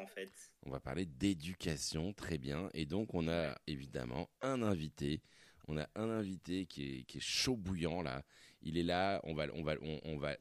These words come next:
Speaker 2: tout de suite le recevoir sur scène. C'est Oro Oro Minder, le King of Mindset, <laughs> hey, qui disrupte l'éducation avec
Speaker 1: <laughs>
Speaker 2: Minder. Donc, euh, on va tout de suite, tout de suite rentrer dans le vif du sujet.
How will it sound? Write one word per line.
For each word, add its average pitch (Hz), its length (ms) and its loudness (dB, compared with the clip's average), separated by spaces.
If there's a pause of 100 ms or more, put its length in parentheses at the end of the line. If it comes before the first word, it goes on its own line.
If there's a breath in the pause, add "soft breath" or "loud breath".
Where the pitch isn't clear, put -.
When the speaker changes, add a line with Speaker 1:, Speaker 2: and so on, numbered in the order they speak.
Speaker 2:
tout 131 120 -8
de - 60 -10
suite - 540 -4
le 76 180 -2
recevoir 87 880 0
sur - 400 -4
scène. 98 580 0
C'est 104 420 2 (540 loud breath)
Oro 131 640 8 (320)
Oro 123 340 10
Minder, 107 800 8
le 82 100 2
King 117 360 2
of 98 180 4
Mindset, 95 580 4 (240)
<laughs> 104 220 4
hey, 101 400 4 (300 loud breath)
qui - 140 -8
disrupte 107 640 2
l'éducation 104 840 4
avec 92 500 4
Speaker 1:
<laughs> - 20 -4
Speaker 2:
Minder. 104 800 6 (140)
Donc, 78 360 -4
euh, 65 200 -2 (120)
on 87 120 -2
va 78 140 2
tout 117 180 -4
de 107 60 -4
suite, - 360 -8
tout 123 120 -2
de - 60 -10
suite 107 220 -6
rentrer 95 300 0
dans 92 120 4
le 87 60 2
vif 104 220 0
du 85 160 -6
sujet. 95 420 2